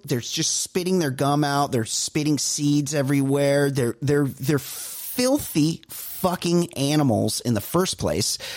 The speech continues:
They, you know, they hit a home run. You always gotta get a s-, glass of Gatorade after you hit the home run. So they hit the home run, they go get it, they go get a sip of water, whatever, and then they just throw the cup on the ground every time.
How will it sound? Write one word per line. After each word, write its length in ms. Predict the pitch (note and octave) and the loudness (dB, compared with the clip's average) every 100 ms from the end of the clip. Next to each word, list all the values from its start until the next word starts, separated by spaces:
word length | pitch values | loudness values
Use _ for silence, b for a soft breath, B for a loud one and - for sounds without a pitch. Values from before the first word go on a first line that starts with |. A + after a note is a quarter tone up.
| B | B
They, 220 | D3+ C#3+ C#3 | 0 0 2
you 120 | D#3+ | 2
know, 160 | D#3+ D#3+ | 2 2
they 80 | C#3 | 0
hit 180 | G#3+ | 0
a 40 | G#3+ | 2
home 220 | G3 F#3+ | 2 2
run. 200 | E3 E3 | 2 2
You 100 | D#3 | 4
always 240 | F3 F#3+ | 2 2
gotta 160 | G3+ D#3+ | 0 -2
get 120 | D3 | 0
a 20 | |
s-, 160 | C#3 - - - | -2 -4 -10 -6
glass 320 | - C#3 B2+ | 0 0 0
of 60 | A2+ | 0
Gatorade 400 | A#2+ A#2+ A2+ G#2+ | 0 2 4 2
after 220 | G#2 A2 | 2 0
you 60 | A2+ | 0
hit 100 | A#2 | 0
the 80 | |
home 180 | A2+ A2+ | 0 2
run. 140 | B2+ A2 | 0 0
So 100 | A#2+ | -2
they 120 | A2+ | -2
hit 160 | F3 G3 | -2 0
the 80 | |
home 180 | F3 D#3+ | 0 2
run, 220 | D3 D3 C3+ B B | 2 2 -2 B B
they 120 | - | -4
go 180 | G#2+ D#3+ | 0 2
get 100 | D#3+ | 2
it, 160 | C#3+ - | 0 0
they 100 | A#2 | 0
go 140 | C#3+ | 2
get 120 | D#3 | 2
a 40 | C#3 | 0
sip 220 | - C3 | -2 -2
of 80 | A#2+ | 2
water, 260 | C3+ C3+ | 2 4
whatever, 300 | C3+ C3+ C#3 | 4 2 2
and 120 | B2+ | 2
then 100 | B2+ | 2
they 60 | B2+ | 2
just 160 | A#2 - | 0 0
throw 160 | C#3 | 0
the 80 | B2+ | 2
cup 300 | - B2+ - - | 0 -2 -2 -2
on 140 | B2+ | 0
the 60 | B2+ | 0
ground 280 | C3+ B2+ | 0 2
every 140 | C3 C3 | 0 0
time. 200 | D#3 | -2